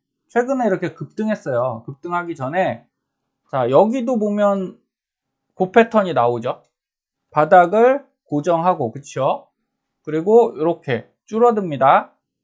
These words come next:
그래 놓고 명심하셔야 될 것은 이래서 일로 바로 간다는 게 아니라 여기 살짝 눌리는 구간이 발생한다는 거예요.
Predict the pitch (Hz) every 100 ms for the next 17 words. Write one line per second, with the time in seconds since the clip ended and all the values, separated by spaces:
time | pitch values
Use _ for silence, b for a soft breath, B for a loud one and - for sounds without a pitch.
0 | _ _ _ _ _ 180 220 196 - 233
1 | 262 294 _ _ _ _ _ _ _ _
2 | _ _ _ _ _ 170 233 262 269 240
3 | 220 202 180 165 156 202 175 113 - _
4 | _ _ _ _ _ _ _ 175 262 247
5 | 240 - 185 185 240 226 170 185 190 180
6 | 170 165 160 135 143 139 160 196 180 -
7 | - 269 262 151 139 214 262 202 147 156
8 | 143 117 110 131 147 156 139 - _